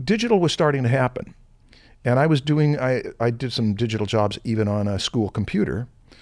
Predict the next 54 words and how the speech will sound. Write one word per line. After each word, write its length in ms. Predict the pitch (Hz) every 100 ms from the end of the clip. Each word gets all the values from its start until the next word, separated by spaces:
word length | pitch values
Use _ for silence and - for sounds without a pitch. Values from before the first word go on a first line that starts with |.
| - - -
but 180 | - 131 127
I 100 | 131
didn't 340 | 120 180 185
have 200 | 139 147
a 60 | 139
setup 580 | - - 214 220 - -
because 240 | 104 107
setups 340 | - 127 120 -
were 80 | 101
expensive. 440 | - 175 262 -
And 80 | 90
I 80 | 117
asked 240 | 160 -
one 100 | 170
of 60 | 147
my 100 | 127
clients, 480 | - 165 214 107
I 40 | 101
said, 220 | - 117
"Would 140 | 117
you 100 | 156
prefer 400 | 240 247 - 160
that 120 | 180 139
I 80 |
was 140 | 123 113
doing 280 | 110 113 120
these 320 | 120 139 -
digitally 460 | - 98 110 202 226
in 120 | 98
Photoshop?" 520 | 117 123 143 165 - -
And 200 | 104 92
Bonnie 320 | 107 104 120
said, 400 | 117 - 117 117
"Marshall, 500 | 113 123 127 - - -
I 180 | 104 104
wish 580 | 110 113 120 120 - -
you 160 | 98
were 140 | 78 78
doing 420 | 87 87 85 80
these 420 | 82 82 82 - - - - -
digitally 640 | 117 95 95 87 92 113 139 - - - -
because 380 | 123 - 120 123
it 100 | 135
would 160 | 120
save 320 | - - 131 123
us 120 | 117
having 280 | 120 113 113
to 60 |
scan 460 | 113 - 135 117 113
them 140 | 113 110
'cause 160 | 110
everything's 380 | 107 107 113 101
going 240 | - 101
digital 380 | 101 202 143 -